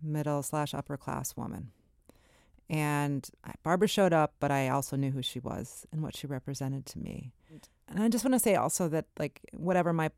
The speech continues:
political opinions are, like, my books don't work unless the characters work. I'm a character-driven writer. So, um, she, so, and, and I hopefully create books that speak to people in different ways.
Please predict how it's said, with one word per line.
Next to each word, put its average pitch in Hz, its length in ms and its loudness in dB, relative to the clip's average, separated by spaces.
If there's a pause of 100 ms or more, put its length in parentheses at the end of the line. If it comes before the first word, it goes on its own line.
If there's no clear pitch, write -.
political 165 320 -2
opinions 156 320 -2
are, 143 160 2
like, - 160 -6
my 170 120 2
books 180 220 -2
don't 165 180 0
work 143 200 -4
unless 147 240 -2
the 143 80 -4
characters 135 500 -6
work. - 320 -14 (260)
I'm 139 120 -2
a 135 80 -4
character-driven 135 680 -6
writer. 131 360 -4
So, 135 340 -2 (640)
um, 135 460 -4 (640)
she, - 380 -2
so, 190 280 2
and, 185 200 4
and 180 260 4
I 180 120 6
hopefully 185 320 4
create 170 280 2
books - 220 -2
that 156 160 0
speak - 240 -2
to - 80 -8
people 151 380 0
in 147 120 -2
different 143 300 -2
ways. 139 520 -2